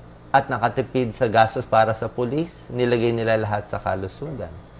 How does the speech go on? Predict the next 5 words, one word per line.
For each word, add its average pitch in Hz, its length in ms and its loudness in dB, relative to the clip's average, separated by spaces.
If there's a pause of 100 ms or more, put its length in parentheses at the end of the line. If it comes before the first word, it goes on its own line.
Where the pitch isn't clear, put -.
(1400)
So, 165 160 8
ang 170 140 6
ibig 185 180 10
ko 190 80 6
sabihin, 135 720 4